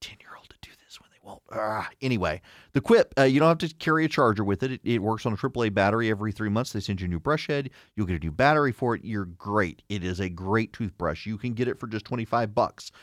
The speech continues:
All you do is go to get quip dot com slash Erickson right now, and you get your first brush head refill pack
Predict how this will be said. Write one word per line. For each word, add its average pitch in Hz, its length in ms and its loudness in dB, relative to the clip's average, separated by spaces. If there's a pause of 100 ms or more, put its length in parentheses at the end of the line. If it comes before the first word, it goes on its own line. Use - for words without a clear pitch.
(160)
All 135 220 6
you 151 160 -2
do 156 220 0
is 139 100 0
go 139 100 0
to 135 80 2
get 123 340 -4
quip - 260 -4
dot - 260 -2
com 127 240 0
slash 117 340 -2
Erickson 104 380 -4
right 98 220 -2
now, 101 160 2
and 127 240 0
you 185 40 -6
get 202 200 -4
your 180 60 -12
first 170 260 -6
brush 156 180 0
head 123 140 -6
refill 107 260 -4
pack 95 220 -4